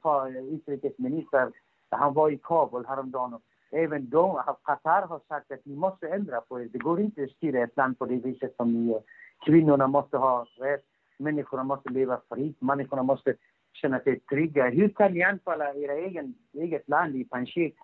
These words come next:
Han, jag hörde från en källa att han hade sagt precis till dem att hur kan ni gå i en provins som Panjshir och anfalla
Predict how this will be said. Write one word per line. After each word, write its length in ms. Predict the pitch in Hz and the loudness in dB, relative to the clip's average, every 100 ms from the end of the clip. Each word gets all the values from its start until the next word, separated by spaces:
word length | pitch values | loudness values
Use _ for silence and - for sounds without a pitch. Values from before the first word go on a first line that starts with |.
| _ _ | _ _
Han, 280 | 131 135 | -2 0
jag 260 | 143 143 139 | 4 4 4
hörde 340 | 135 190 190 139 | 0 0 0 -10
från 260 | 143 135 131 | -10 -12 -16
en 100 | 139 | -18
källa 320 | - 185 147 | -10 -8 -6
att 160 | 131 _ _ _ | -8 _ _ _
han 140 | - 151 | -8 -8
hade 140 | 156 | -8
sagt 280 | _ 190 _ | _ -12 _
precis 340 | 135 - 180 | -14 -8 -6
till 120 | 165 | -2
dem 140 | 139 127 | -2 -2
att 160 | 120 | 0
hur 120 | 180 202 | 2 4
kan 160 | 202 | 4
ni 100 | 196 | 4
gå 260 | 156 190 175 | 0 0 0
i 40 | |
en 100 | 151 | -2
provins 420 | - 143 143 170 | -2 -2 0 -4
som 140 | - 135 | -4 -4
Panjshir 420 | 127 127 - 170 | -4 -6 -4 -2
och 200 | 147 - | -2 0
anfalla 500 | 180 165 131 123 117 | -2 -2 -4 -4 -4